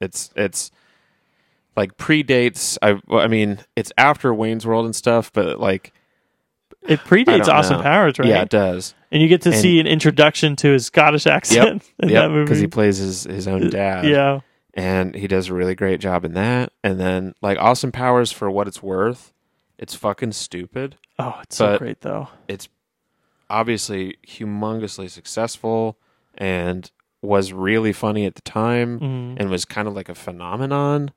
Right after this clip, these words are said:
Speaker 2: Mm-hmm.
Speaker 1: at the time. And then, you know
Speaker 2: Yeah, people were obsessed with that movie
Speaker 1: Yeah.
Speaker 2: when that came out.
Speaker 1: Yeah. And then going on to do,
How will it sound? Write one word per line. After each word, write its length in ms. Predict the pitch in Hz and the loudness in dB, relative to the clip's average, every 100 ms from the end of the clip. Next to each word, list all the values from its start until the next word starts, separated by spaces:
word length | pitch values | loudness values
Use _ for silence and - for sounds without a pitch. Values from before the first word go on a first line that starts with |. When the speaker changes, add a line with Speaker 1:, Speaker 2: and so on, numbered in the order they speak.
| - | -8
Speaker 2:
Mm-hmm. 360 | 131 127 127 127 | -6 -6 -8 -8
Speaker 1:
at 80 | |
the 80 | - | -8
time. 500 | 117 123 127 127 127 _ _ _ _ _ - | -6 -4 -2 -2 -6 _ _ _ _ _ -6
And 180 | 101 | -2
then, 440 | 101 101 104 104 101 _ _ _ _ - | 2 2 2 -2 -6 _ _ _ _ -8
you 100 | 104 | -2
know 120 | 95 | 0
Speaker 2:
Yeah, 100 | 135 - | 2 0
people 420 | - 202 226 202 151 | 2 2 4 6 6
were 180 | 151 143 | 4 4
obsessed 800 | 131 - - 151 147 143 - | -2 -6 -8 -2 0 -2 -2
with 200 | 147 143 143 | -2 -2 -2
that 220 | 131 127 | -8 -6
movie 380 | 127 120 - - | -8 -8 -10 -4
Speaker 1:
Yeah. 320 | 104 90 82 - _ | -2 -2 -6 -16 _
Speaker 2:
when 100 | 147 | -8
that 180 | 139 - | -8 -8
came 220 | - - | -10 -10
out. 260 | - - - _ _ 98 | -12 -14 -18 _ _ -4
Speaker 1:
Yeah. 300 | 90 82 107 _ _ _ _ | -4 -6 -14 _ _ _ _
And 140 | 104 98 | -2 2
then 160 | 104 110 | 0 2
going 280 | 107 101 | 2 2
on 220 | 98 98 98 | 2 0 -2
to 100 | 95 | -2
do, 440 | 98 95 95 | -2 0 0